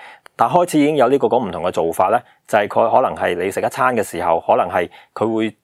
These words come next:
係喺你嗰個嘅，呃，賬單裏邊呢，收一個嘅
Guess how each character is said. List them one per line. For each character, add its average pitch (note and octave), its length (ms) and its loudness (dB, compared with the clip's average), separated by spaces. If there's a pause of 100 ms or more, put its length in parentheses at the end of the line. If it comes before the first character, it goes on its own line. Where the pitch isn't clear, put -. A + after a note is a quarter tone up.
係 G2 400 -2
喺 G#2 140 -2
你 G#2+ 160 2
嗰 G#2+ 120 0
個 G2+ 140 0
嘅， F2 400 0
呃， E2+ 200 -2 (180)
賬 G2+ 200 0
單 A2+ 160 -4
裏 G2 40 -2
邊 G2 160 -4
呢， A2 120 -2 (160)
收 C3 280 0
一 - 20 -2
個 G#2+ 140 0
嘅 F#2+ 340 0